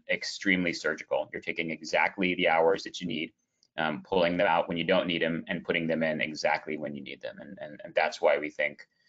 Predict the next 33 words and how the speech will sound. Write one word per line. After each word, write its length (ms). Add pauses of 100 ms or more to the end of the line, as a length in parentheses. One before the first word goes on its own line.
(260)
uh, 260 (720)
the 120
linchpin 800
of, 500 (460)
um, 560
of 220
a, 280
of 140
a 60
grid 340
that 140
is 160
gonna 160
be 100
a 80
hundred 400
percent 400
carbon 280
free 280
is 200
gonna 200
be, 400 (260)
uh, 220
storage. 640 (1400)
To 80
give 160
you 120
another 540
kind 160
of, 140 (180)
uh, 240 (140)
a, 60
a, 420